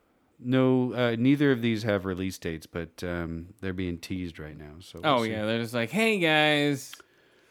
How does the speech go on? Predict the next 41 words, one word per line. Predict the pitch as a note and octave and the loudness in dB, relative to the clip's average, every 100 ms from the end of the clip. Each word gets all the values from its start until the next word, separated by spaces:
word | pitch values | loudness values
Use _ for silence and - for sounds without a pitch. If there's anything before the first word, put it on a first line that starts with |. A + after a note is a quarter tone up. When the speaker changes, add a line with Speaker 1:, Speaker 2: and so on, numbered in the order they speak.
| _ _ _ _ - | _ _ _ _ -6
Speaker 2:
'Cause | - | -2
Speaker 1:
Yeah. | |
Speaker 2:
there's, | D3+ C#3 A#2+ | -2 -4 -6
there's | - D3 | -4 -2
a | C3+ | -2
bunch | A2+ C3+ C3 C3 | 0 2 2 0
of | |
shit | A#2+ - B2 - | -4 -2 -4 -4
coming | A#2+ A2 G#2 | -4 -4 -4
out | G2+ F2+ | -4 -6
soon. | - G2+ G2 | -8 -6 -6
So | F#2+ G#2 | -8 -8
they'll | G2+ | -6
be | G#2 | -4
like, | G2 F#2+ | -6 -8
well, | - C3 | -2 0
they | B2+ | 2
just, | B2 B2 - | 0 -4 -2
uh, | C3 A2+ | -2 -2
cast, | - C3 A#2 - | 0 0 0 -2
like, | A#2+ G#2+ A2 | -4 -4 -4
um, | G#2+ G2+ F#2+ _ _ _ _ - | -8 -8 -14 _ _ _ _ -12
like, | A#2 | -10
Tom | - C3+ B2+ | -4 -2 0
Hardy | A#2+ A#2+ A#2 | 0 0 0
is | A2+ | -2
gonna | A#2 A2 | -2 -4
be | G#2+ | -4
Venom | G2 A2 G#2 | 0 0 0
now. | G2+ F#2+ F#2+ - | -2 -6 -10 -6
Speaker 1:
Yeah, | G#2+ B2+ C3 | 2 4 6
I | B2 | 4
saw | - A#2+ | 4 4
that. | A2+ F#2+ - | 4 2 -2
He's | A2+ | -2
gonna | A2 A2+ | 2 2
be | A2+ | 2
Eddie | A2 G#2+ | 0 0
Brock. | F#2 G#2 G#2 - | 2 4 4 4
Speaker 2:
<clears throat> | F3+ D3+ A#2 - - _ _ - - _ _ | 4 4 0 -8 -16 _ _ -20 -20 _ _
So | - D#3+ C#3+ B2+ | 4 8 8 8